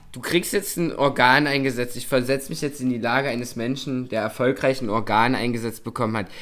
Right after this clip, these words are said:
Ich würde wissen wollen, wer, wer war der Mensch, von dem ich das Organ hab und so. Ich würd mich damit schon wieder irgendwie beschäftigen wollen. Ich würd irgendwas erfahren wollen. Und dadurch, dass du dich damit beschäftigst,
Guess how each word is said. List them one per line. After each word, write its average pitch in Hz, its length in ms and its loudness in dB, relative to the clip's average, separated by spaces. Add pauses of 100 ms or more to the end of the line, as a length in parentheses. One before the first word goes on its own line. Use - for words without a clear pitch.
Ich 190 300 6
würde 151 260 6
wissen 180 360 4
wollen, 165 500 8
wer, 143 400 8
wer 160 200 10
war 170 120 8
der 139 120 6
Mensch, 147 440 4
von 131 180 2
dem 135 140 2
ich 139 100 0
das 127 160 -2
Organ 113 420 4
hab 139 140 0
und 123 160 0
so. 110 160 0
Ich 113 140 -2
würd 135 180 4
mich 143 140 -2
damit 139 280 4
schon 139 180 0
wieder 139 220 6
irgendwie 156 400 6
beschäftigen 143 680 0
wollen. 123 240 2
Ich 120 140 -6
würd 127 160 -2
irgendwas 139 340 4
erfahren 131 500 2
wollen. 123 260 2 (440)
Und 131 220 4
dadurch, 170 400 4
dass 175 200 4
du 175 100 -2
dich 160 200 0
damit 160 320 2
beschäftigst, 180 920 0